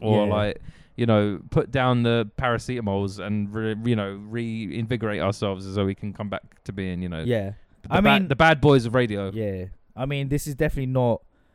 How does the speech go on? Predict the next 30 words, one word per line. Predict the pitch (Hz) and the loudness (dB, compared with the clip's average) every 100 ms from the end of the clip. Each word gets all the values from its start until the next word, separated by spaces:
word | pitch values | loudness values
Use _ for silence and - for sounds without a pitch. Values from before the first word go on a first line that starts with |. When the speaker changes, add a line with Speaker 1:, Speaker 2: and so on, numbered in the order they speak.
| _ | _
Speaker 2:
motivated | 101 117 120 104 101 98 101 92 - _ - | -6 0 0 0 -2 0 -2 -2 -4 _ -4
by | 104 95 | -4 -4
our | 95 90 | -6 -6
shared | - 104 95 | -2 -2 0
brokenness. | 104 95 98 92 98 - - - _ _ - | -2 -2 -6 -8 -10 -16 -20 -20 _ _ -16
Um, | 92 90 90 82 80 | -12 -8 -8 -8 -6
Speaker 1:
No. | 107 95 104 110 - - | -6 -6 -10 -16 -20 -14
Speaker 2:
and | - 95 95 - | -8 -6 -6 -8
I | 98 95 | -6 -6
just, | 98 - | -8 -8
I | 107 | -4
need | 107 107 | -2 -2
to | 104 | -6
just | 92 104 - - | -8 -10 -10 -4
do | 101 | -2
something. | 101 107 92 90 92 101 - - | -2 -4 -8 -10 -10 -12 -18 -4
Speaker 1:
Yeah, | 139 127 | 2 4
Speaker 2:
Just | 135 | 6
Speaker 1:
I | |
need, | 160 | 4
Speaker 2:
something | - 131 | 4 2
Speaker 1:
yeah, | 110 101 92 95 87 | 4 2 -2 -6 -10
yeah. | 104 - - | -14 -16 -6
It's | - | 0
Speaker 2:
before | 175 | 4
Speaker 1:
not, | - | 6
it's | 143 | 8
not | 170 147 | 8 8
that. | 107 87 - - | 2 -10 -12 -18
Speaker 2:
Nah, | 92 90 82 | -10 -8 -8